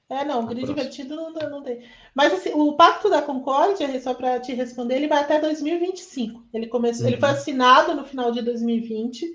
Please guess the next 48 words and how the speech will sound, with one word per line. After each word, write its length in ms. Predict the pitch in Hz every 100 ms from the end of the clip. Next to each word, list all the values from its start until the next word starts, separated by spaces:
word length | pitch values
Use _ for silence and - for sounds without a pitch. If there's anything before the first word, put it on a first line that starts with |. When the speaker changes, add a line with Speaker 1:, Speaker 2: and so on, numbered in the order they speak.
| - _
Speaker 2:
Sim. 220 | - - -
Speaker 1:
é, 180 | 240
vale 380 | 220 254 262 302
entre 240 | 269 254 269
vinte 380 | 277 359 -
e 40 | 294
um 220 | 285 370
e 140 | 339
dois 260 | 302 302 294
mil 140 | 294
e 20 | 330
vinte 140 | 349
e 20 |
cinco. 220 | 277 214
Por 180 | - 349
isso 340 | 302 453 - 466
que 80 | 330
em 40 |
dois 200 | 294 285
mil 100 | 285
e 60 | 277
vinte 160 | 269
e 60 | 262
cinco 460 | - 311 427 330 -
é 120 | -
quando 560 | 269 277 285 285 330 320
abre 400 | 269 294 339 349
pra 200 | 339 311
novas 340 | 294 311 330
equipes, 480 | 359 - 226 - 220
né? 260 | 233 247 - _ _ _
Então, 300 | 233 240 240
é, 300 | 247 247 240
é 40 | 247
a 40 |
partir 280 | 240 247 285
desse 240 | 254 285
momento, 360 | 294 262 262 -
porque 200 | 349 339
daí 320 | 285 254 294 311
existe 380 | 254 262 285 311
essa 400 | 302 294 269 262
nova 240 | 247 254
assinatura 500 | 277 - 277 269 254
do 120 | 240
Pacto 360 | - 262 - 262
da 140 | 262
Concórdia. 540 | 262 294 - 202 196